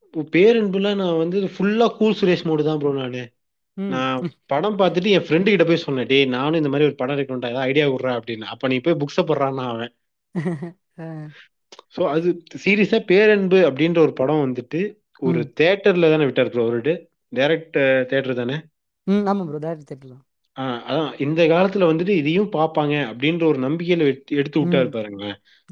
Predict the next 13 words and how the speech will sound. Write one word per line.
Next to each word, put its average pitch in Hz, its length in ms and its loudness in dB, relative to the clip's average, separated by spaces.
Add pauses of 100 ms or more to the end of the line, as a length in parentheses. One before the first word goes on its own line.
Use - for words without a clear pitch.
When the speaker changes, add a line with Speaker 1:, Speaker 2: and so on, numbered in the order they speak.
(120)
Speaker 1:
So, - 160 -8
அதெல்லாம் 127 440 -2
se-, 135 160 2
really 147 280 2
Speaker 2:
ம். 160 40 0
Speaker 1:
செம 135 260 0
கட்ஸ் 135 200 0
வேணும். 113 200 -2
ஏன்னா 170 400 0 (420)
அது 156 220 2
வந்து 196 280 2
ஒரு, 147 500 4 (880)
அ, 127 140 -12